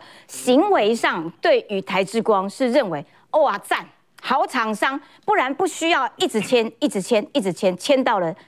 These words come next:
现在有四十七个约。如果他怪怪的，如果他 A 了这个台北市民的荷包的钱，你们为什么要让他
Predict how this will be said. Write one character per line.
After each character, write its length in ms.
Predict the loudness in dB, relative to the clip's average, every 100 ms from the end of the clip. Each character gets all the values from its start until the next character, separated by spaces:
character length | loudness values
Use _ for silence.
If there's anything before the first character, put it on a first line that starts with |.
| _
现 180 | 0 2
在 80 |
有 100 | 0
四 280 | -4 -2 0
十 120 | 0
七 240 | -4 -4 0
个 140 | 2
约。 260 | 4 2 0 -8 _ _ _ _ _ -20 _ -14 -2
如 160 | 2 4
果 140 | 2
他 160 | 0 -2
怪 220 | -2 -2
怪 260 | 0 -2 -2
的， 160 | -6 -4
如 120 | 0
果 160 | 2 2
他 480 | 0 0 0 -2 -6 -16 _ -20 -20 -4
A 200 | 0 2
了 240 | 2 0 0
这 220 | 0 -2
个 200 | -2 -2
台 160 | 0
北 140 | 0 -2
市 180 | -2 -4
民 160 | -4
的 120 | -4
荷 200 | -2 0
包 220 | 0 0 -2
的 80 |
钱， 220 | -6 -10 -18 -20 _ _ _ _ -2
你 80 | 0
们 120 | 2
为 140 | 2 0
什 140 | 0
么 80 | 0
要 140 | 0
让 200 | 0 -2
他 180 | -4 -6